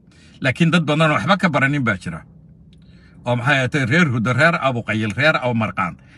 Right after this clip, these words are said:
reer maxay ahayd, wax walba dhageystay, reer ma fakiray. Mooyaan dadkii fakarayay, ninety-four bay go'aan gaadheen. Balse gacan inay fidiyaan oo nabadgelyadu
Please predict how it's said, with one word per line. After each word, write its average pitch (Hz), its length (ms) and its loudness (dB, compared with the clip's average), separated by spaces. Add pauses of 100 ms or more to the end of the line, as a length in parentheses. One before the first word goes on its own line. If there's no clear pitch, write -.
(140)
reer 160 140 -2
maxay 143 200 -2
ahayd, 139 220 0 (140)
wax - 140 -4
walba 127 280 0
dhageystay, 110 460 -4 (280)
reer 180 180 6
ma 165 120 4
fakiray. 127 560 -2 (640)
Mooyaan 196 340 4
dadkii 190 300 2
fakarayay, 175 560 0 (320)
ninety-four 196 440 2
bay 208 120 4
go'aan 196 320 2
gaadheen. 113 360 -2 (2500)
Balse 113 240 -4
gacan 120 300 -2
inay 117 200 0
fidiyaan 113 400 -2
oo 120 60 2
nabadgelyadu 95 560 -2